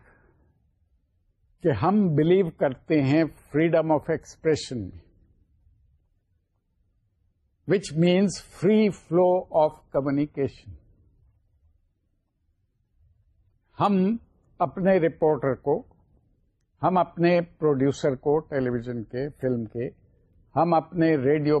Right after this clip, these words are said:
پروڈیوسر کو، رپورٹر کو مکمل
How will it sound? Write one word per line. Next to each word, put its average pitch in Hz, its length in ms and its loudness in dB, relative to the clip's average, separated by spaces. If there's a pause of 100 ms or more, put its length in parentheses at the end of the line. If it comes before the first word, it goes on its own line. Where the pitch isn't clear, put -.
(100)
پروڈیوسر 127 540 -4
کو، 127 300 -6
رپورٹر 113 520 -12
کو - 180 -10 (800)
مکمل 190 680 2